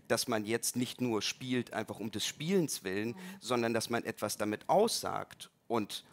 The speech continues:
Speaker 1: ob man das damit so aussagen möchte, wie man sich dazu verhält.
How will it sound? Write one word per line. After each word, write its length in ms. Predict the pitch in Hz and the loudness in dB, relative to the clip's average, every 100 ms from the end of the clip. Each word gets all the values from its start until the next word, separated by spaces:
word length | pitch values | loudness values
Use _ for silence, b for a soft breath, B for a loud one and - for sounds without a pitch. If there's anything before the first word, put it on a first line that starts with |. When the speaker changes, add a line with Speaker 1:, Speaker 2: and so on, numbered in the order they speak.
| b | b
Speaker 1:
ob 180 | 135 143 | 6 8
man 160 | 120 113 | 6 4
das 180 | 107 | 2
damit 320 | - 98 101 - | 2 0 0 -2
so 140 | 92 | -2
aussagen 560 | - 104 - 92 90 104 | 0 -2 0 0 0 2
möchte, 500 | 175 - - 95 92 | 4 2 -4 -4 -2
wie 120 | 117 | 0
man 180 | 101 95 | 0 0
sich 160 | 95 | -4
dazu 300 | - 85 - | -6 -6 -6
verhält. 520 | - 82 101 156 107 | -6 -4 2 2 0